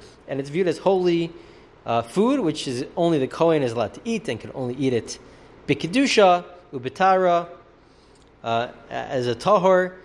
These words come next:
And they cannot, in fact, they cannot even eat the Truma, which is Tameh, any Truma which becomes impure.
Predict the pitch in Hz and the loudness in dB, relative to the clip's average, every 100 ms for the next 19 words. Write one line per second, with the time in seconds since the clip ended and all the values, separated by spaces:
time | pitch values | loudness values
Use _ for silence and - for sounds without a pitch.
0 | - - _ - 135 143 139 139 135 185 | -20 -20 _ -6 -4 -2 -4 -4 -2 2
1 | 180 170 170 - 147 139 143 135 - 147 | 4 2 -2 -12 -8 -2 -2 -4 -4 -2
2 | 143 156 131 - 180 - 151 123 - 185 | -2 -4 -10 -4 -4 -4 -8 -8 -2 0
3 | 170 139 127 113 - - 175 214 202 139 | 4 4 2 -6 -6 -2 0 2 2 0
4 | 120 165 139 131 123 135 123 135 220 190 | -4 -2 -2 -2 -4 -6 -6 -4 0 0
5 | 170 - 214 233 302 269 | -2 2 6 6 6 -2